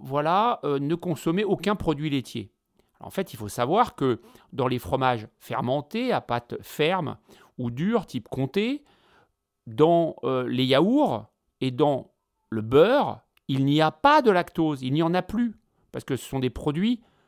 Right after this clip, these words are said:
travaillés en quelque sorte, et que c'est le lactose qui entraîne les symptômes.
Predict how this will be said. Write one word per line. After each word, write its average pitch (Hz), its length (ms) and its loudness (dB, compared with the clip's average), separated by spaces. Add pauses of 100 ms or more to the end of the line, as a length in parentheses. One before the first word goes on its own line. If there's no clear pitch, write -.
(200)
travaillés 190 520 2
en 160 80 0
quelque 127 300 -6
sorte, - 360 -10 (480)
et 127 80 -4
que - 80 -14
c'est 127 120 0
le 127 120 6
lactose 214 440 0
qui - 100 -2
entraîne 160 240 -2
les 147 80 -4
symptômes. 113 460 -6